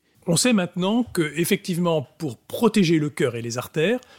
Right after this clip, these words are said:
il faut donc avoir une alimentation équilibrée. Et le type d'alimentation qui peut servir de modèle pour, euh, tout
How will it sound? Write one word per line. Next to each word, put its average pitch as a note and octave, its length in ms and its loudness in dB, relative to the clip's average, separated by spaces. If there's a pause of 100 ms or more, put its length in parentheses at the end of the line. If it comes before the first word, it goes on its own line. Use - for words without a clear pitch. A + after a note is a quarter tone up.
(160)
il C#3+ 100 -4
faut E3+ 180 0
donc C#3+ 180 -2
avoir B2+ 220 -4
une B2+ 100 -6
alimentation A#2+ 640 -6
équilibrée. D3+ 720 0 (400)
Et F3 320 2 (120)
le F3 280 2 (160)
type A3+ 360 2
d'alimentation D#3+ 920 0
qui - 200 -10
peut C#3+ 200 -8
servir D#3+ 380 0
de C#3+ 100 -6
modèle D#3 480 -2
pour, A#2+ 400 -8
euh, A#2+ 180 -16 (200)
tout D#3+ 120 -8